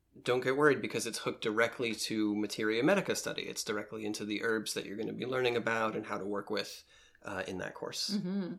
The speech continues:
Speaker 1: Yeah.
Speaker 2: Um, and also, you could take twenty percent off of the musculoskeletal course if you deal with back pain or joint pain or any of those things.
Speaker 1: Mm-hmm.
Speaker 2: And then you can learn more about cat's claw in that context.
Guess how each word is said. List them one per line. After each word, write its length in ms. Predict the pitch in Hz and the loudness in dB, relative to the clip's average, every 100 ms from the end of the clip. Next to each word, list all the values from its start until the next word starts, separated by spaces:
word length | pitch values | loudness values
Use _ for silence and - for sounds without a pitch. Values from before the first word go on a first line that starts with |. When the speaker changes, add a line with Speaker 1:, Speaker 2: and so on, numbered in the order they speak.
| - | -8
Speaker 1:
Yeah. 180 | - - - - - - | -6 -6 -10 -16 -12 4
Speaker 2:
Um, 440 | 226 220 208 208 - _ | 8 10 8 6 -2 _
and 460 | 254 240 240 254 294 - | 4 6 8 6 4 4
also, 400 | 208 214 214 220 | 6 6 6 4
you 260 | 285 220 208 | 4 0 -2
could 260 | - 202 | 0 0
take 300 | 202 185 175 | 2 2 0
twenty 220 | - 196 180 | 0 -2 -2
percent 320 | 180 180 165 | -4 -4 -2
off 160 | 170 196 | -2 -2
of 120 | 170 | -4
the 80 | 165 | -2
musculoskeletal 1040 | 160 170 170 165 170 156 - 185 254 233 208 | -2 2 2 2 0 0 0 0 0 0 -2
course 360 | 175 247 - - - - | -2 -2 -6 -10 -16 -12
if 260 | - 175 - | -6 -6 -6
you 240 | 165 165 | -6 -4
deal 240 | 156 165 160 | -2 -2 -2
with 220 | 160 - | -4 -4
back 260 | 151 139 - | -6 -6 -6
pain 240 | 180 185 | -6 -4
or 80 | 220 | -6
joint 320 | 202 180 - | -6 -8 -10
pain 320 | - 185 226 | -10 -8 -6
or 100 | 208 196 | -6 -8
any 160 | 180 | -10
of 80 | 175 | -8
those 220 | 180 170 | -6 -6
things. 400 | - 165 196 262 - - | -6 -8 -8 -10 -10 -10
Speaker 1:
Mm-hmm. 280 | 113 113 | -6 -2
Speaker 2:
And 160 | 202 190 | 0 0
then 120 | 190 | 0
you 120 | 185 | -2
can 200 | 180 180 | -2 -4
learn 180 | 180 180 | -2 -2
more 120 | 175 | -2
about 220 | 175 170 - | 2 2 2
cat's 200 | 175 - | 0 0
claw 200 | 170 160 | 0 0
in 200 | 180 165 | -2 2
that 260 | 160 240 - | 4 4 4
context. 640 | 185 165 175 165 - - | -2 -2 -2 -4 -4 -10